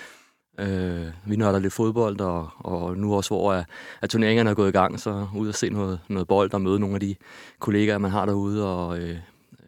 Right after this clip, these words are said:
så man kan sige, det, det går tiden med rent, øh, fodboldmæssigt, og ellers privat, jamen,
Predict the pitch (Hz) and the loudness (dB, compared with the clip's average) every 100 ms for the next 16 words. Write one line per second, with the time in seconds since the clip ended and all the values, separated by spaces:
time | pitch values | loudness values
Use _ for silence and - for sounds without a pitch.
0 | 82 _ _ _ 90 87 95 87 87 101 | _ _ _ _ -8 -6 -8 -8 -4 0
1 | 113 104 - - - 123 123 113 135 117 | 0 0 -6 -20 -4 2 2 2 0 0
2 | 110 107 104 98 98 101 95 110 101 104 | 0 0 -2 -4 -2 -4 -2 -4 -4 -6
3 | 95 104 - 95 95 98 95 - 95 87 | -6 -10 -8 -4 -4 -4 -6 -2 0 0
4 | 90 - 87 82 | -2 -8 -8 -8